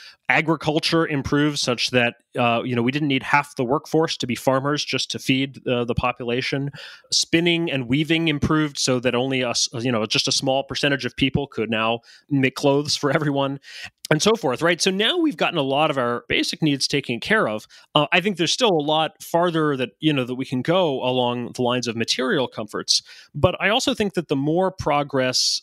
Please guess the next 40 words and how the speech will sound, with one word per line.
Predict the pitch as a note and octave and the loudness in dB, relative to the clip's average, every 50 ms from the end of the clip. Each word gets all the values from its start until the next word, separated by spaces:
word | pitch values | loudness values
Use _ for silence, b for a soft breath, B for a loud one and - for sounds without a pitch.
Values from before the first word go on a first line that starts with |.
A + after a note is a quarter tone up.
| - - | -6 -6
you | C3+ B2 | -4 0
know, | - A#2 | 0 0
advances, | A#2+ C3 E3 G3+ D4 C4+ - - D3+ C3 - - | 0 0 0 0 0 2 0 0 0 0 -2 -2
the | - C#3 | -2 0
more | C#3 C3+ B2+ B2+ C3 C3 C3 C#3 D3 b b b b b b | 0 0 0 0 0 0 0 0 -2 b b b b b b
we | B2+ C3+ D3 D#4 | 0 2 2 4
are | E4 E3+ C#3+ | 2 0 0
able | - C#3+ C#3+ D3+ D3+ | -2 -2 -2 -2 -2
to | - - D#3 | -2 0 0
satisfy | - - C#3 D3 D#3+ - - - D3 D3 D3 D3 D3 C#3+ - | 0 0 -2 -2 -2 -4 -2 0 0 0 0 0 -2 -2 -2
more | C#3+ C#3 D#3 F#3 F#3 | -2 0 0 0 0
of | D3+ | 0
our | C3+ A#2+ A2+ | -2 -2 -2
needs, | A2+ A2 G#2+ A2 G#2+ | -2 -2 -2 0 0
including | D3 D#3 - - - F#3+ G#3+ A3+ A3+ A3+ G#3+ - | -2 -2 -2 -2 -2 -2 0 0 -2 -2 -2 0
our, | D#3 D#3+ F3 F3+ F3+ F3+ F3+ - - | 0 2 2 2 0 0 -2 -4 -4
you | G#3 A3+ | -4 -4
know, | G3 - | -2 0
intellectual | D#3+ G3 - - G3 G3+ - - - G#3+ G#3 G3+ G3+ G3+ G3 | -2 -2 0 0 0 0 0 0 0 2 2 2 2 2 0
and | G3 | 0
emotional | G3 F#3 D#3 E3+ G3 - G3+ G3 G3 G3 | 0 0 0 -2 -2 -4 -6 -6 -4 -2
and | G3 G3 | -2 -2
spiritual | - - - E3 F#3+ G#3 G3+ - - F#2 C#2 C#2+ | -4 -2 0 0 0 0 0 -2 -4 -6 -4 -4
needs. | F2+ F2+ F#2 - - - - - B B B B B B B _ | -6 -6 -6 -6 -4 -4 -4 -4 B B B B B B B _
And, | D3+ D#3 D#3+ E3 E3+ D#3+ D#3+ - - | 2 2 2 2 0 -2 -4 -8 -8
uh, | C#3+ - - | -8 -2 0
material | E3 E3 F3 F#3 - - - A#3 B3 C4 C4+ C4 A#3+ G#3+ | 0 0 0 0 -2 -2 0 0 0 0 2 0 0 0
progress | - - - F#3 F#3 F#3 F3 F#3 F#3 F3 E3+ - - - - - - _ E3+ C#3+ A#2 | 0 0 2 2 2 2 2 2 0 2 0 0 0 -2 -2 -4 -6 _ -14 -8 2
does | G#2+ D#3+ F3+ G#3 G#3+ E3+ - - - - D#3 | 2 4 4 4 2 2 -2 -4 -4 -8 -4
go | A#2+ D#3+ E3 F3+ F#3+ G3+ G#3 F#3+ | 0 2 4 4 4 2 2 0
hand | - - F3+ F3+ F#3 F#3 F3 | -2 -2 0 0 0 2 0
in | E3+ D#3+ | -2 -2
hand | C#3 D#3 F3 E3+ D3+ B2+ A2 G#2+ | 0 0 2 2 2 0 -2 -2
with | A2 A#2 A2+ | -2 -2 -2
satisfying | - - C#3 C3 C3 C3+ - - - C3+ B2+ B2+ B2+ B2+ C3 B2 | 0 -2 0 0 0 -2 -4 -2 -2 -2 -2 0 -2 -2 -4 -2
those | A2 B2 A#2+ A#2 A#2 A2+ - - | 0 0 0 2 0 -2 -4 -4
non-material | C3 A#2+ A#2+ A#2+ B2+ C3+ C#3 C3 B2 - - C3 B2+ B2 A#2+ A#2 | -2 -2 0 2 2 2 2 0 -2 -4 -2 0 0 2 2 0
needs | A#2+ A#2 A#2 A#2+ A#2 - | 0 0 0 0 -2 -2
as | B2 A#2 A#2 | -6 -4 0
well. | B2 C#3 D3+ A#2+ F2+ - | 0 0 0 0 -2 -6